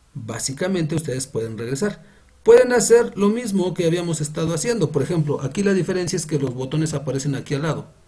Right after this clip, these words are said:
Entonces pueden guardarlo, borrarlo, marcarlo como leído, ¿no?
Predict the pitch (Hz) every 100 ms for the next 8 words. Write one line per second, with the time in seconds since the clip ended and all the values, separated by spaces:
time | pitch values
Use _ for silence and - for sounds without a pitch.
0 | - _ _ - _ 139 151 151 147 -
1 | 170 165 170 170 - - - 131 127 139
2 | 170 180 208 285 254 127 127 143 165 165
3 | 165 202 180 156 131 - 180 196 202 156
4 | 139 123 120 123 143 151 233 269 156 170
5 | -